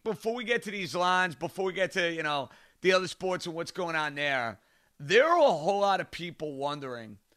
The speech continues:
what Las Vegas is like right now. Because, listen, I, I think for a majority of our audience, they have not been back, you know,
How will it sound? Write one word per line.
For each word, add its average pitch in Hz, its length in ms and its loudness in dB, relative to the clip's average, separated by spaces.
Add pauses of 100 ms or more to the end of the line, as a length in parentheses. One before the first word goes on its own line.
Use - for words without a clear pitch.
(280)
what 208 240 4
Las 233 280 2
Vegas 196 440 0
is 156 160 -6
like 147 300 0
right 123 220 -2
now. 104 220 -2
Because, 220 460 -4
listen, 185 400 -6
I, 180 220 0
I 190 100 0
think 220 260 -6
for 208 180 -4
a 185 40 -4
majority 170 500 -2
of 165 140 0
our 160 140 0
audience, 160 540 -2 (420)
they 202 560 2
have 151 320 -2
not 170 360 2 (280)
been 151 340 -2
back, 160 520 4
you 151 100 -10
know, 143 360 -8